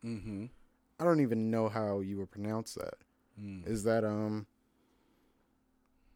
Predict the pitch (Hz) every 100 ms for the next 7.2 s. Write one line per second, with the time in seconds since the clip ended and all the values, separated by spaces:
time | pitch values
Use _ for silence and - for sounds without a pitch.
0 | - - - - _ _ _ - 110 104
1 | 101 101 - _ _ _ _ _ _ _
2 | _ _ _ _ _ _ _ _ _ _
3 | _ _ _ - 90 - - - _ -
4 | - 90 82 78 - 95 - - 98 87
5 | - - - _ _ _ - 98 90 107
6 | - 98 - 92 92 92 98 87 95 92
7 | 98 73